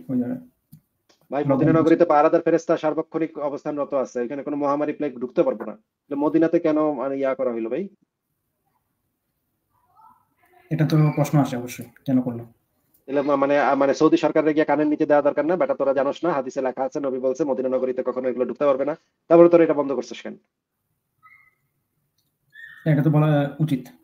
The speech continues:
Speaker 1: করা উচিত, অবশ্যই কানের নিচে
Speaker 2: আচ্ছা,
Speaker 1: দেওয়া
Speaker 2: ঠিক আছে।
Speaker 1: উচিত।
Speaker 2: এখন আমরা একটু দেখি যে আরেকটা হাদিস পড়ি। এটা হচ্ছে বুখারী শরীফের হাদিস, এটাও সহিহ হাদিস। বুখারী শরীফ যেহেতু সহিহ হাদিস, ইসলামিক ফাউন্ডেশন, হাদিস নাম্বার হচ্ছে চব্বিশশো সাতষট্টি। আহ, দেখেন তো ভাই, এখানে বলা হচ্ছে, "একবার আমি মদিনায় আসলাম, সেখানে তখন মহামারী দেখা দিয়েছিল,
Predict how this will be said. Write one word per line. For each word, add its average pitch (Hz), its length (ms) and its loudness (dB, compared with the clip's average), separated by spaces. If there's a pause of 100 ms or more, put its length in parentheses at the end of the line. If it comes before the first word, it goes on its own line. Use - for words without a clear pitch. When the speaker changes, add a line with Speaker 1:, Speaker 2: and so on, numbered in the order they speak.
Speaker 1:
করা 135 160 -2
উচিত, 131 320 -4
অবশ্যই 135 260 -6
কানের 127 220 0
নিচে 131 140 0
Speaker 2:
আচ্ছা, 123 140 -4
Speaker 1:
দেওয়া - 80 -2
Speaker 2:
ঠিক 156 100 0
আছে। 156 80 -6
Speaker 1:
উচিত। 147 100 -4
Speaker 2:
এখন 175 140 4
আমরা 196 140 4
একটু 202 140 -2
দেখি 185 360 2
যে 139 260 0
আরেকটা 147 280 0
হাদিস 143 240 -2
পড়ি। 131 280 -4 (920)
এটা 160 140 2
হচ্ছে 214 140 -2
বুখারী 180 240 2
শরীফের 185 340 2
হাদিস, 147 260 -2
এটাও 139 180 -2
সহিহ 143 260 -4
হাদিস। 135 300 -4
বুখারী 127 200 -10
শরীফ 123 200 -6
যেহেতু 123 220 -4
সহিহ 117 240 -2
হাদিস, 117 220 -8
ইসলামিক 143 320 -6
ফাউন্ডেশন, 139 340 -2
হাদিস 131 260 -4
নাম্বার 143 160 0
হচ্ছে 143 140 -4
চব্বিশশো 165 440 0
সাতষট্টি। 117 560 -6 (680)
আহ, 185 220 10
দেখেন 202 300 2
তো 220 80 -2
ভাই, 220 240 0
এখানে 202 360 0
বলা 180 220 4
হচ্ছে, 190 240 0
"একবার 180 300 -4
আমি 196 160 -2
মদিনায় 185 360 -4
আসলাম, 196 280 -6
সেখানে 175 300 -2
তখন 185 220 -4
মহামারী 175 400 2
দেখা 147 200 -4
দিয়েছিল, 110 400 -10